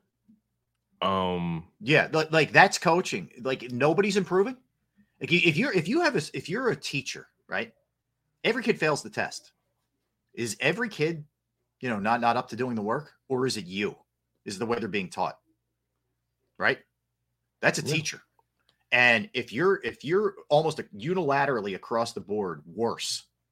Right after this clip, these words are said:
Speaker 2: in every position than you were last season,
Speaker 1: You're not teaching, or something's not
Speaker 2: you're not,
Speaker 1: resonating.
Speaker 2: they're not learning, man. You're not teaching. You're not developing. That's also part of, of a,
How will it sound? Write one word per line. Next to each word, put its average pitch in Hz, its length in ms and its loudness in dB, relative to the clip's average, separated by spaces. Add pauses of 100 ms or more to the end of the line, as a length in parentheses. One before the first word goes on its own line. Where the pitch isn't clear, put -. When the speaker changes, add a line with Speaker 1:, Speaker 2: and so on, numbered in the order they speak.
(220)
Speaker 2:
in 110 120 -6
every 117 220 2
position 104 500 -4 (680)
than 117 120 -2
you 107 80 -2
were 110 200 0
last 107 280 0
season, 120 320 -6 (280)
Speaker 1:
You're 110 140 0
not 110 160 4
teaching, 107 320 -2
or 85 60 -4
something's 110 300 0
not 95 120 2
Speaker 2:
you're 202 100 6
not, 190 80 0
Speaker 1:
resonating. 120 260 0
Speaker 2:
they're 175 180 2
not 180 240 4
learning, 135 380 0
man. 101 480 -2
You're 165 220 -4
not 220 200 -2
teaching. 117 400 -8
You're 113 120 -2
not 165 160 -4
developing. 101 720 -4 (520)
That's 156 200 4
also 190 260 4
part 120 320 4
of, 107 240 -6
of 101 200 0 (500)
a, 131 60 -4